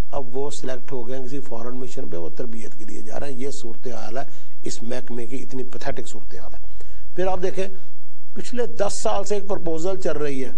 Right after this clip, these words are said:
ان کے پاس ٹوٹل ٹیکس دینے والے جو ہے نا، ان کے پاس رجسٹرڈ، وہ انتالیس لاکھ ہیں، اور جن میں سے جو باقاعدہ اپنی وہ ریٹرن جمع کرواتے ہیں، وہ چودہ سے پندرہ لاکھ ہیں۔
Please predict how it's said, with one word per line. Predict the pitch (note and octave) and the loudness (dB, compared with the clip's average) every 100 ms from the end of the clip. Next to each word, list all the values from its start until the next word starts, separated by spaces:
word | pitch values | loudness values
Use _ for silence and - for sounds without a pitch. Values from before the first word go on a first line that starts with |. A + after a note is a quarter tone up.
| - - - - | 0 0 0 0
ان | G3+ | 0
کے | G3+ | 0
پاس | G#3 G3+ G3+ | 0 -2 0
ٹوٹل | - F#3+ G#3 G3+ | 0 0 0 0
ٹیکس | F#3+ E3+ E3+ | 0 0 -2
دینے | G3 | -2
والے | F#3+ F3 F#3 | -2 -2 -2
جو | F3 | -2
ہے | E3+ | -2
نا، | F#3+ F#3+ - - - | -2 -2 0 0 0
ان | D#3+ | 0
کے | F3 | 0
پاس | D#3 | 0
رجسٹرڈ، | C3 D3+ - D#3 B2+ G#2+ - - - | 0 0 0 0 0 0 0 0 0
وہ | E3+ D#3 | 0 0
انتالیس | D3 C#3 E3+ E3 | -2 0 0 0
لاکھ | F3+ F3+ F3+ | 0 -2 -2
ہیں، | G#3 - - - | 0 0 0 0
اور | E3+ | 0
جن | A#2+ D#3+ G3 | 0 0 0
میں | F#3+ F3+ | 0 -2
سے | F#3+ | -2
جو | E3 F3 | 0 0
باقاعدہ | D3+ C#3+ D3 D3 D#3 | -2 -2 -2 -2 -2
اپنی | E3+ D3 D3 D#3 | -2 -2 -2 -2
وہ | D3+ C3+ - - - | -2 0 0 0 0
ریٹرن | C3+ D#3+ F3+ E3+ | 0 -2 -2 -2
جمع | F3 F3+ | -2 -2
کرواتے | E3 E3 D#3 F#3 | -2 -2 -2 -2
ہیں، | |
وہ | F#3+ | -2
چودہ | F3+ D3 D3 D3 | -2 -2 -2 -2
سے | D#3+ | -2
پندرہ | D3+ D#3 D#3+ | -2 -2 -2
لاکھ | D3+ - | -2 -2
ہیں۔ | - | -2